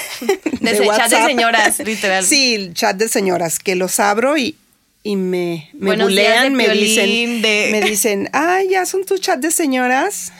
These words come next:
Speaker 2: <laughs>
Speaker 1: Pues, en uno de esos tantos chat de señoras, eh, mandaron un video. Yo a veces los videos, ay, a veces no los veo porque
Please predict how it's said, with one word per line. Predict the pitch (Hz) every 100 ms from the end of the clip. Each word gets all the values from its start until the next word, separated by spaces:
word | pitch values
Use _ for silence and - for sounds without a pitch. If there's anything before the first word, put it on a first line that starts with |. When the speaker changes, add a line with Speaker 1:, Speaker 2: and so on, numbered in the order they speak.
| -
Speaker 2:
<laughs> | 294 277 262 240 240 - - - - -
Speaker 1:
Pues, | 208 208
en | 214
uno | 233 269
de | 269
esos | 294 269
tantos | 247 226 233
chat | - 190
de | 180
señoras, | 196 214 208 185 190 - - - - - - - - - _ _
eh, | 208 202 196
mandaron | 196 196 196 214
un | 220 220
video. | 233 269 277 - _ _ -
Yo | 220 285
a | 302
veces | 339 403
los | 359
videos, | 226 220 220 233 254 - - -
ay, | 196 220 196 - -
a | 208
veces | 208 277
no | 277 277
los | 254
veo | 226 202 160 151 -
porque | 185 - 180 160